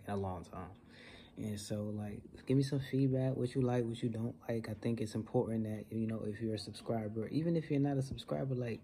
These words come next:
what would y'all like to see more of? Now, I'm very limited in what I can kind of film and stuff. So just be patient. The footage and, like, where things are located, like,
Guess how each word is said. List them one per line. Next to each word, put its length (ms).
what 120
would 180
y'all 120
like 180
to 80
see 200
more 360
of? 240
Now, 420
I'm 140
very 300
limited 500
in 160
what 180
I 220
can 140
kind 280
of 60
film 300
and 100
stuff. 380
So 180
just 240
be 120
patient. 600
The 180
footage 480
and, 400
like, 280
where 560
things 340
are 100
located, 600
like, 200